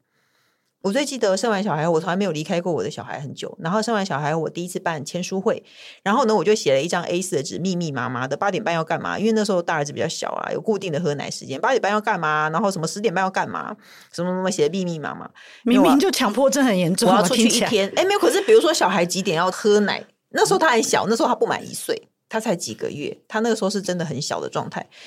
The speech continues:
Speaker 1: 然后呢，我就这样写了以后，我后来发现，第一个他就没有按表操课。
Speaker 2: 嗯。
Speaker 1: 然后呢，其实小孩也好好的。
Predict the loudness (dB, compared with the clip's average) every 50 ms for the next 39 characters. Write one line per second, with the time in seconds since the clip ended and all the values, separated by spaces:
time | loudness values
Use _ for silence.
0 | -20 -18 _ -4 -2 -2 0 0 2 2 2 2 2 0 0 0 0 0 0 -2
1 | -2 -2 -2 -2 -2 0 0 0 0 2 2 0 2 2 0 0 2 0 0 -2
2 | -4 -14 -20 -10 -6 -2 -2 2 2 4 4 4 4 4 4 4 4 2 2 2
3 | 2 0 0 2 -2 -2 -2 -2 -4 -4 -4 -8 -10 -10 -10 -8 -6 -6 -6 -6
4 | -8 _ _ _ _ -2 -2 0 0 0 0 0 -2 -4 -4 -4 -4 -4 -2 -2
5 | -2 -2 -2 -2 -2 -4 -4 -4 -2 0 0 0 0 0 -4 -4 -4 -8 -10 -10
6 | -14